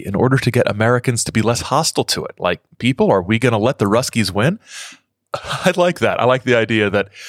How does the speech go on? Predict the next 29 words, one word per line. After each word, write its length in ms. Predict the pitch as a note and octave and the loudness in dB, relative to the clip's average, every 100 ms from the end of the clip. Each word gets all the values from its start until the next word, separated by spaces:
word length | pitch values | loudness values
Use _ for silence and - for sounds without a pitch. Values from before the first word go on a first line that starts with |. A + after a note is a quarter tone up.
| - | -20
you 140 | - A2 | -4 0
know, 640 | B2+ B3 G#3+ A2+ A2+ - | 2 4 4 4 2 0
maybe 440 | G#2+ D#3 C4+ B3+ A#2 | 0 2 4 4 2
if 140 | A2 | 2
we 180 | A#2 A#2 | 0 -2
weren't 300 | A2+ F#3 - | 2 0 -2
trying 420 | - C3+ C3 B2 | -2 0 2 2
to 80 | G2+ | 0
shoot 380 | - - D#3 C3+ _ | -4 0 0 0 _
down 520 | - C3 A#3 C#4+ C4+ D3+ | 0 2 2 2 2 0
the 80 | |
flying 480 | A2 B2 A2 G2+ F#2+ | -2 0 2 2 -2
saucers, 760 | F#2 F2+ F2 E2 G2 A2+ E3+ - _ _ - _ _ _ | -2 0 0 0 2 2 0 -4 _ _ -20 _ _ _
the 260 | A2 G#2+ | -2 0
space 500 | G2 - - A#2 B2 | 0 -4 0 0 0
people 500 | - C3 B2 - A#2 | -2 -2 0 2 2
would 100 | A#2 | 2
have 120 | A#2 A2 | 0 0
helped 300 | A#2 B2 - | 0 2 2
us 200 | D#3+ - | 0 -2
with 100 | F3 | -2
the 80 | |
satellite. 640 | G3+ G2 F#2+ F2 E3 D3+ - _ _ | 0 2 0 -2 -4 -6 -10 _ _
Maybe 300 | G#2 B2 C#3+ | -2 0 4
we 80 | C3 | 2
should 160 | B2+ - | 2 -2
change 300 | - B2 A2+ | -2 0 0
our 120 | A2 | 0
policy. 580 | A2+ A2 B2+ A2+ - | 2 2 0 -2 -8